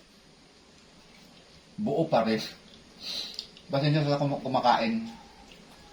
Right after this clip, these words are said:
like, yung mga beans, like munggo, or tinduganay. Pag hindi ko siya nanguya ng mabuti,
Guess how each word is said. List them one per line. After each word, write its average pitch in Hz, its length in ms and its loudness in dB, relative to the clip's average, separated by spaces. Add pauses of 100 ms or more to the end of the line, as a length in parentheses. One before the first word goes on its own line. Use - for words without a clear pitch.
(120)
like, 120 400 2
yung 120 160 0
mga 113 340 2
beans, 120 640 -2
like 95 240 -2
munggo, 120 560 2 (1400)
or 110 160 -2
tinduganay. 110 800 2 (4000)
Pag 120 140 -6
hindi 143 240 2
ko 151 80 -2
siya 143 160 2
nanguya 131 400 2
ng 123 160 -2
mabuti, 113 480 -2